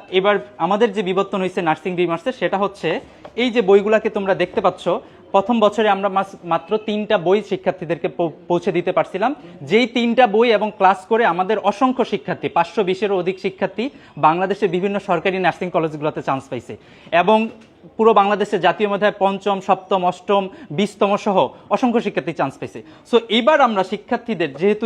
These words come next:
যুগের সাথে তাল মিলিয়ে চলতে হবে এবং অভাব যেটা ছিল আমাদের, সেটা হচ্ছে কনসেপ্ট বুক, যে জিস্ট প্রিসাইজ ওয়েতে পড়াশোনা করার ক্ষেত্রে। সেক্ষেত্রে আমরা দেখো তোমাদের জন্য প্রশ্ন ব্যাংক দিচ্ছি,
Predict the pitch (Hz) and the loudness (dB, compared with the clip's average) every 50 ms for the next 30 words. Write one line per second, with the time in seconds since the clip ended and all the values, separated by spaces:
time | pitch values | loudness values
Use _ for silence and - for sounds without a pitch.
0 | 202 165 196 196 214 214 208 - 208 175 202 196 190 180 185 185 185 180 185 185 | -2 0 0 0 0 0 -2 -2 -6 -4 -2 0 2 2 2 0 0 -2 -2 0
1 | - 185 180 175 - 180 180 156 139 123 - - - - - 151 160 170 202 208 | 0 0 0 0 0 0 0 0 0 -2 -8 -10 -18 -8 -4 -2 0 0 0 0
2 | 208 208 196 - - - - - - 180 175 180 190 208 214 220 208 185 185 165 | -2 -4 -8 -12 -20 -20 -20 -6 0 2 2 4 6 6 6 6 4 2 -2 0
3 | 196 202 214 190 - - 214 196 180 170 170 170 165 175 170 - 190 180 202 190 | 0 0 0 0 0 2 4 4 4 4 4 2 0 -2 -2 -2 -2 0 0 0
4 | 190 190 190 170 - 185 196 214 208 - - 240 226 190 143 135 151 208 202 190 | 0 -2 -4 -4 -2 0 0 -2 -2 0 2 4 4 4 2 2 2 4 4 2
5 | - - - - 175 165 143 131 156 220 247 - - - 175 - _ _ - 214 | 0 -4 -6 -4 -2 -2 -2 -2 -2 -2 -2 -4 -6 -12 -20 -20 _ _ -6 -6
6 | 208 - 262 247 247 247 233 208 190 196 202 - 180 175 180 175 - 190 180 - | -2 2 4 4 4 4 2 0 0 0 0 2 2 2 2 2 0 -2 0 4
7 | 180 170 165 160 160 175 160 - - 233 330 - - - - - - - 190 190 | 4 4 4 4 2 -2 -4 -2 0 -2 -2 -2 -4 -14 -20 -8 -2 -2 0 0
8 | 202 196 - 196 185 180 180 185 175 165 160 - 226 302 - - - - - 180 | 0 0 2 2 2 4 4 2 2 2 2 4 2 2 2 -2 -14 -8 -2 0
9 | 170 170 170 185 165 180 185 185 180 185 180 - - - 220 208 202 208 202 190 | 2 2 2 2 0 0 0 0 2 2 2 2 2 2 0 2 2 2 2 0
10 | 190 185 185 - - 214 | -2 -4 -6 -6 -4 -4